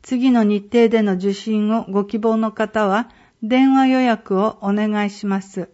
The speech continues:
詳しくは、町ホームページをご確認ください。乳幼児一般健診。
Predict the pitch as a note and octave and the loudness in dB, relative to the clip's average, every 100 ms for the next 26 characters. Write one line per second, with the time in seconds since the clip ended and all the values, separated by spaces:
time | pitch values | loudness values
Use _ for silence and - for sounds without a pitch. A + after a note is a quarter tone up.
0 | _ _ _ _ _ _ _ _ B3 B3+ | _ _ _ _ _ _ _ _ 0 0
1 | A#3+ - - G3+ G3 A3+ - _ _ - | 0 -4 -8 -2 -2 -2 -6 _ _ -4
2 | C#4+ C4 G3+ A#3+ A#3+ A#3+ A#3 B3+ A#3+ F#3+ | 0 2 0 0 0 0 -2 -2 0 0
3 | F#3+ G#3 F#3 F#3 G3+ B3 A#3+ A#3+ A#3 A#3 | -2 -2 -2 -6 -2 -2 -2 -2 0 -2
4 | A3+ A3 A3 - G#3+ F#3+ - _ _ - | -4 -4 -4 -2 -4 -4 -8 _ _ -20
5 | _ _ _ _ _ _ - A#3+ C4 D4 | _ _ _ _ _ _ -4 2 4 4
6 | D4 C#4+ C4+ A#3 G3+ F#3 - - G#3 G3+ | 4 2 2 -2 -4 -6 -6 -8 -8 -8
7 | - B3 B3+ B3+ B3+ A3+ - - F3 - | -2 0 0 0 0 0 -4 -8 -8 -8